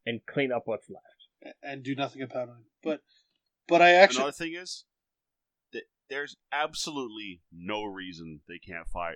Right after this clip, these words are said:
Speaker 3: they shouldn't be able to use their grenade and their gun in the same activation. None.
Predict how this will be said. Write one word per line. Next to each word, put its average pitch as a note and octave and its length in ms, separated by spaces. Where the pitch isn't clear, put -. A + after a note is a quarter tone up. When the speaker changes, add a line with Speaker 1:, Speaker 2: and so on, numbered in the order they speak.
Speaker 3:
they F2 180
shouldn't F2+ 360
be F2 100
able E2+ 140
to D#2+ 60
use E2 200
their E2 120
grenade E2 280
and D#2 140
their D2+ 100
gun D2+ 160
in D2 80
the D2 60
same C2+ 260
activation. G1+ 460
None. C#2+ 280